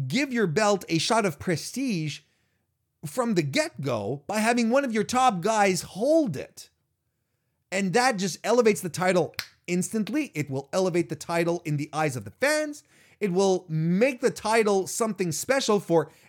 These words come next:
everyone underneath who will challenge for it, because you do want it to be a mid-card title, right? You don't want it to, you don't want another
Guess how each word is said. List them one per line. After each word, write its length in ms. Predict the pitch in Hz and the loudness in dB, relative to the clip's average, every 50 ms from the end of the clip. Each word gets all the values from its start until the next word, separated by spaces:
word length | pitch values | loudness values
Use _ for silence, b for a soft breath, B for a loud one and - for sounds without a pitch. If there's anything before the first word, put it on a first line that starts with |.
| B - | B 2
everyone 400 | 240 247 254 254 233 226 214 208 | 4 4 4 2 2 2 2 2
underneath 540 | 202 190 165 160 175 233 294 311 254 - - | 0 2 0 0 0 0 0 -2 -2 0 -2
who 100 | 180 165 | 0 2
will 260 | 160 165 160 160 151 | 4 4 4 4 2
challenge 600 | - - 262 269 294 302 320 285 214 165 117 - | -2 -2 -2 -2 0 0 0 0 0 0 -2 -4
for 200 | - 135 113 101 104 | -6 -6 -6 -6 -6
it, 100 | 113 147 | -6 -8
because 260 | 196 - 202 165 151 | -4 -4 -2 -2 -2
you 80 | 165 | -4
do 180 | 151 190 320 370 | 2 2 4 4
want 220 | 339 330 277 208 | 4 4 2 0
it 60 | 160 - | -2 -4
to 80 | 156 | -4
be 100 | 147 156 | -4 -4
a 40 | 127 | -2
mid-card 440 | 135 165 156 135 - 135 131 123 117 | -2 -4 -4 -6 -6 -8 -8 -8 -8
title, 400 | - - 277 311 311 156 113 107 | -8 -8 -4 -4 -4 -4 -4 -6
right? 220 | 113 147 208 220 156 | -6 -6 -6 -6 -4
You 60 | 160 | -4
don't 160 | 240 277 269 | -4 -2 -2
want 160 | 226 180 156 | -2 -4 -4
it 100 | 127 - | -6 -8
to, 160 | 143 127 107 b b b b b b b | -10 -10 -10 b b b b b b b
you 140 | 170 214 202 | 0 2 4
don't 200 | 294 285 285 262 | 4 2 4 2
want 140 | 240 214 | 2 2
another 340 | 185 180 196 190 185 156 b | 2 2 2 2 2 0 b